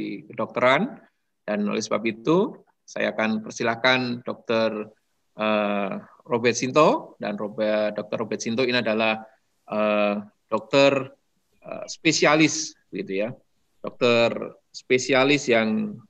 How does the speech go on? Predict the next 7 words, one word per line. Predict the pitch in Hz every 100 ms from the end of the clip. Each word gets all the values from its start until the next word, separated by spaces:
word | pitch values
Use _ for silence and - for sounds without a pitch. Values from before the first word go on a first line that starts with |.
| -
memang | 120 117 123 131 123 117 117 -
belajar | 113 107 131 123
secara | 123 117
khusus | 117 143 - 120 -
tentang | 117 117 117 113 110 - _ _
penyakit | - 135 123 -
dalam, | 127 123 127 104 -